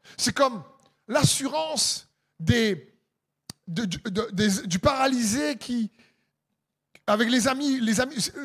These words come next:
ses amis le prennent par le toit. Il y a trop de gens. Et ils se disent, « Tu sais quoi ? On va casser le toit. On va grimper. On va t'emmener.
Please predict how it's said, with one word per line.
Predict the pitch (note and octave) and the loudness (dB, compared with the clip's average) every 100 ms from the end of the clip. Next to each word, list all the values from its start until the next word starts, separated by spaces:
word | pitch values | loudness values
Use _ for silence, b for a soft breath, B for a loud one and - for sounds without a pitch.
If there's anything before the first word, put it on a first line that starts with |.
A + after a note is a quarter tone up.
| A#3+ | -8
ses | A3 C4+ B3 | -2 0 2
amis | C4+ | 2
le | B3+ | 0
prennent | A3+ - D4+ C#4+ | 2 2 2 2
par | C4 | 0
le | B3 | 0
toit. | A3 C#4+ C#4+ G#3+ - _ _ _ _ _ _ _ _ _ - | 2 2 2 -2 -14 _ _ _ _ _ _ _ _ _ 2
Il | |
y | B3+ | 2
a | |
trop | C4 - E4+ | 4 2 2
de | |
gens. | A3 E4 F4 A3 - _ _ _ _ _ _ _ _ _ _ _ _ _ _ - | 4 2 2 -4 -12 _ _ _ _ _ _ _ _ _ _ _ _ _ _ -4
Et | |
ils | G3 | -2
se | B3+ | -2
disent, « | G#3 F#3+ | -2 -4
Tu | F3 | -4
sais | C4 | -2
quoi ? | G#3 A3 _ _ _ _ _ _ _ - | -2 -4 _ _ _ _ _ _ _ -10
On | |
va | E3 D#3+ _ - | -10 -10 _ -4
casser | - - A#3 | 2 2 2
le | F#3+ | -4
toit. | - E3+ _ _ _ _ _ _ _ _ _ _ _ _ _ _ | -8 -14 _ _ _ _ _ _ _ _ _ _ _ _ _ _
On | F#3 | -2
va | G3 A3 G3 - E3+ | 2 2 0 -4 -10
grimper. | D#3 A3+ B3 G3+ G#3 - _ _ _ _ | -4 0 0 -2 -4 -8 _ _ _ _
On | - | -4
va | F#3 F3+ | 0 0
t'emmener. | - C4+ G#3 G#3 | 0 0 -2 -10